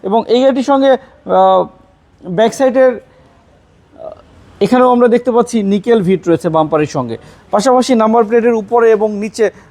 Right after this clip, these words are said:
নিকেল গ্রিল, আহ, ভিট রয়েছে। সব কিছু মিলে যথেষ্ট সুন্দর একটি গাড়ি। লাইটগুলো রেড এবং ফ্রেশ লাইটের অপশন আমরা পেয়ে যাচ্ছি।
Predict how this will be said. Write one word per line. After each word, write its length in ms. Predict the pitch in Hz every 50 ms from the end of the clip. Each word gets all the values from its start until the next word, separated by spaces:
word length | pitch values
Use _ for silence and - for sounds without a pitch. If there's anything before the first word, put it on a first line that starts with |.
| -
নিকেল 340 | 180 196 190 - 233 220 214
গ্রিল, 500 | 185 156 160 190 202 202 190 170 - -
আহ, 200 | 170 170 165 160
ভিট 300 | 151 175 202 202 - 165
রয়েছে। 240 | 180 214 - - 311
সব 280 | - - 285 285 262 254
কিছু 220 | 285 - 302 294
মিলে 260 | 285 277 269 269 254
যথেষ্ট 480 | 190 175 226 226 226 254 247 208 - 262 247 226 - - _ _ _ _ _ _ _ -
সুন্দর 380 | - - 277 269 269 285 269
একটি 260 | 247 233 180 240 240 214
গাড়ি। 300 | 220 208 208 247 277 285 - - - - - -
লাইটগুলো 600 | 185 196 202 214 220 202 247 254 247 247 226 185
রেড 260 | 170 196 226 254 254 240 - - _ _ _ -
এবং 300 | 190 185 208 202 190 185 - _ _ _ _ _ -
ফ্রেশ 380 | - - 247 262 269 254 - -
লাইটের 320 | 240 233 226 208 220 208
অপশন 280 | 196 196 - - 214 202
আমরা 180 | 190 185 175
পেয়ে 200 | 160 143 165 160
যাচ্ছি। 300 | 139 139 123 - - 131